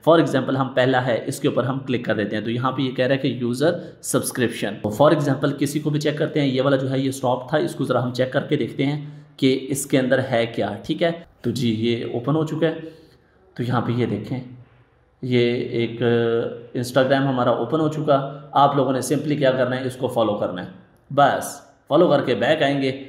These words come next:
आपका काम adjust हो जाएगा, ठीक है। और आप लोगों ने यहाँ पे submit पे click कर देना होगा, यहाँ पे submit आ जाएगा, submit पे click कर देना होगा, आप लोगों का टास्क complete, आप लोगों की यहाँ पे earning add हो जाएगी। ये देखें, मैंने इन पे click किया, उसके बाद विड्रॉ fund पे click किया।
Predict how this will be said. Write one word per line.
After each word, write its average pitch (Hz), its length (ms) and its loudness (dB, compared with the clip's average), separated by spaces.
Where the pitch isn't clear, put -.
आपका 123 240 2
काम 113 340 -2
adjust 113 340 -2
हो 101 80 -6
जाएगा, 95 260 -6
ठीक 185 240 0
है। - 360 0
और 131 120 6
आप 127 220 6
लोगों 127 140 0
ने 131 60 -2
यहाँ 123 140 0
पे 143 160 -2
submit 127 480 -2
पे 151 100 0
click 143 300 -2
कर 107 100 0
देना 101 200 -4
होगा, 95 180 -2
यहाँ 117 200 2
पे 123 100 -2
submit 131 380 0
आ 143 80 8
जाएगा, 143 220 0
submit 123 400 -4
पे 139 60 -4
click 120 240 -4
कर 110 120 0
देना 107 180 -2
होगा, 120 180 2
आप 123 180 4
लोगों 123 140 0
का 123 80 0
टास्क 120 280 2
complete, 127 580 -6
आप 139 200 4
लोगों 127 180 0
की 127 120 -4
यहाँ 120 140 0
पे 120 140 -2
earning 120 340 -2
add 117 240 6
हो 104 60 0
जाएगी। 98 360 -4
ये 120 60 -4
देखें, 113 280 -6
मैंने 123 160 0
इन 123 120 -2
पे 127 60 2
click 143 260 0
किया, 175 200 2
उसके 139 220 -2
बाद 120 240 4
विड्रॉ 123 280 6
fund 131 280 0
पे 147 80 0
click 143 240 -6
किया। 165 300 2